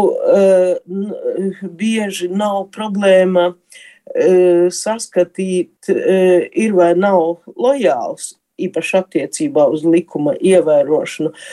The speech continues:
bet tiesvedība iet ilgi, lēnām, un, ja attiec uz Saeimas deputātiem, var paiet viss termiņš, un, e,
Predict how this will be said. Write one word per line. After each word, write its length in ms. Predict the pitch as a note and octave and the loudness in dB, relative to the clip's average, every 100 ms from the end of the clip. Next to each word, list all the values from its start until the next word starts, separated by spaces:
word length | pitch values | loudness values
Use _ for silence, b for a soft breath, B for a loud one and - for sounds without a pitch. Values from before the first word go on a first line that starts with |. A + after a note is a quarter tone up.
| B B | B B
bet 340 | - F3 F3+ _ | -2 0 0 _
tiesvedība 920 | A3+ A#3 - A3+ F#3 G3+ F#3+ F3 F#3+ | 0 0 0 -2 -2 -2 0 4 4
iet 440 | D#3+ E3 D#3+ D#3 G3+ | 4 2 0 0 -8
ilgi, 460 | G#3 A3+ A3 F#3 | -6 -6 -2 2
lēnām, 760 | F3 F#3 G#3+ G#3+ A3 G3 F#3+ F#3+ | 4 4 2 0 -2 0 -2 -4
un, 320 | - D#3+ D#3+ | -6 -6 -6
ja 280 | C#3+ E3 D#3 | 0 0 0
attiec 560 | - F#3 - C#3+ - - | -2 -4 -2 -6 -6 -10
uz 200 | F3 - | -10 -10
Saeimas 560 | - F3+ F3+ E3+ D3 D3+ | -4 0 2 2 -2 -4
deputātiem, 840 | G3 G#3 _ G3 G3 G3 F#3 E3+ D#3+ | -6 -6 _ -2 0 0 0 0 -2
var 160 | C#3 | -2
paiet 640 | - E3 D3 A2+ - - - | -2 -2 -2 -6 -8 -20 -20
viss 500 | _ F3+ - - - - | _ -6 -4 -10 -12 -2
termiņš, 600 | G3+ G3 G3+ F#3+ G3 - | 0 2 2 0 -2 -6
un, 460 | - - E3+ F3 F3+ F3+ B B B B | -6 0 2 4 2 -2 B B B B
e, 200 | - | 2